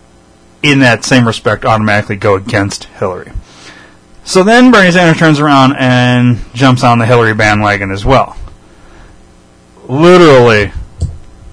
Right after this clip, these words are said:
jumped on her bandwagon. He,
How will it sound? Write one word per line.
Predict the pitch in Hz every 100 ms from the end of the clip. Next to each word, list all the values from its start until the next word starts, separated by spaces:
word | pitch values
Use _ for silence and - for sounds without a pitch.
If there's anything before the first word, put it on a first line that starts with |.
| - - - 120
jumped | 117 135 120 - - - _ _ - _ -
on | 131 127
her | 113
bandwagon. | 117 113 92 98 - _ - 123
He, | 214 220 208 202